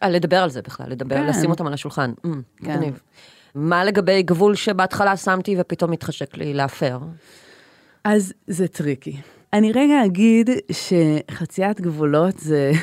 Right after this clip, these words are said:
Speaker 2: <laughs> זה אחד המנועים האירוטיים הכי חזקים שיש לנו. יש משהו בלחצות גבולות שהוא מאוד סקסי.
Speaker 1: אה, המקום של האסור.
Speaker 2: המקום של האסור, הבלתי מושג,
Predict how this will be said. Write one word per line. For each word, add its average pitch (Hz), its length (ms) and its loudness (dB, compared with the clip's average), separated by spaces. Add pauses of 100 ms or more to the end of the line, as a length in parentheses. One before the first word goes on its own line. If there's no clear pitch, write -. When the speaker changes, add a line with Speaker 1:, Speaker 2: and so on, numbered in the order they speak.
Speaker 2:
<laughs> 143 240 -2
זה 143 300 0
אחד 160 260 -2
המנועים 156 400 6
האירוטיים 156 500 2
הכי 202 360 0 (400)
חזקים 147 600 -2
שיש 139 440 -2
לנו. 131 240 0 (380)
יש 190 220 -2
משהו 185 240 2
בלחצות 165 480 -2
גבולות 156 340 0
שהוא 156 140 -2
מאוד 143 200 0
סקסי. 139 440 -8
Speaker 1:
אה, 208 120 2
המקום 185 280 -2
של 214 140 0
האסור. 160 560 2 (160)
Speaker 2:
המקום 175 300 2
של 208 160 4
האסור, 147 840 2 (500)
הבלתי 147 520 -2
מושג, 170 640 0